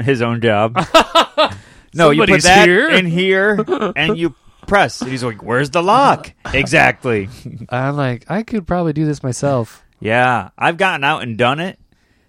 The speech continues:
Speaker 1: uh, just out of habit, not as a act of resistance.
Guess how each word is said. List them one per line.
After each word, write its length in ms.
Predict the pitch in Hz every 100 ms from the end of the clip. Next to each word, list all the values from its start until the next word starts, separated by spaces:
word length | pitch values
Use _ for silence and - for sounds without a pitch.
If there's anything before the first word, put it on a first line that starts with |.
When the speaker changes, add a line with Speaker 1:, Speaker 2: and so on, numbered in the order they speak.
| _ _ _
Speaker 1:
uh, 220 | 120 110 -
just 200 | 104 139
out 140 | 143 131
of 60 |
habit, 480 | 110 143 147 107 98 _ _ _ _ _
not 260 | 131 143 - -
as 320 | - 120 110
a 360 | 113 110 104 - _ _ -
act 240 | 120 -
of 80 | 110
resistance. 640 | 110 107 123 - 104 98